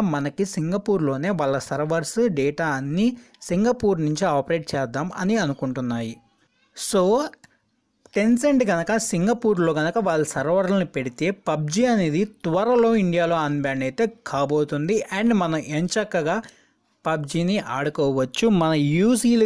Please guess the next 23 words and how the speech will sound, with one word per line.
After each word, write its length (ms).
కానీ 320
మన 280
స్కిన్స్ 400
కానీ 360
ఎక్కడికి 460
వెళ్ళవు, 360
మన 180
యూసీలు 460
కూడా 180
కొనుక్కోవచ్చు. 640
అయితే 420
ఇది 220
ఇండియాలో 540
ఎప్పుడు 460
అఫీషియల్‌గా 760
అన్‌బ్యాన్ 460
అనేది 360
ఎత్తేస్తారో 720
మనం 360
వేచి 320
చూడాలి. 480
ఎంతైనా 440
ఒక 160